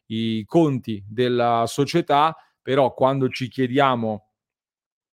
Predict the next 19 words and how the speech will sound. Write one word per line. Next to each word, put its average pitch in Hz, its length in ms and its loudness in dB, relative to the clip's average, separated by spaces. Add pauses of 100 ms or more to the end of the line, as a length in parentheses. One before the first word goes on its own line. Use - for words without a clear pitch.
(140)
perché 131 760 2
non 131 200 -2
viene 127 240 -2
fatto 131 300 -4
mercato, 127 580 2
perché 120 420 -2
non 131 140 -4
viene 127 180 -2
preso 120 300 -6
questo, 131 400 -4
perché 120 340 -4
bisogna 127 600 -4 (320)
fare 127 320 0
molta 127 420 -2
attenzione 131 800 -2
ai 127 80 -4
conti, 135 400 -2
eccetera, 139 380 -2
eccetera, 156 540 -4